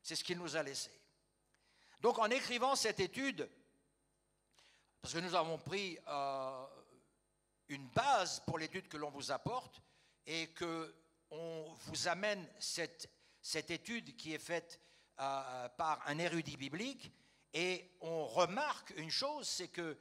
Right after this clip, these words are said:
les choses auxquelles ce, euh, cet auteur a eu à faire face et a vu dans sa vie, c'est les choses que vous et moi, auxquelles on a à faire face dans notre vie.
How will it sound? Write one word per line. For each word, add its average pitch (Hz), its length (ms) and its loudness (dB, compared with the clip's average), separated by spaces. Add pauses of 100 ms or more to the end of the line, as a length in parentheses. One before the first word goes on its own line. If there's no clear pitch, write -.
(280)
les 156 180 -2
choses 269 340 2
auxquelles 202 320 0
ce, 160 520 0 (440)
euh, 135 520 -2
cet 156 240 -2
auteur 208 420 6
a 156 100 4
eu 170 120 0
à 147 80 4
faire - 220 -4
face 254 400 -2
et 151 100 0
a 135 80 2
vu 190 240 -4
dans 165 140 -2
sa 127 220 -4
vie, 269 260 -8 (320)
c'est 185 400 2
les 147 120 -4
choses 254 340 0
que - 120 -4
vous 175 380 -2
et 156 60 0
moi, 143 260 -2
auxquelles 185 340 -2
on 160 140 -4
a 156 60 0
à 147 80 0
faire - 200 -8
face 185 220 -6
dans 190 120 -4
notre 220 320 -10
vie. 107 260 -20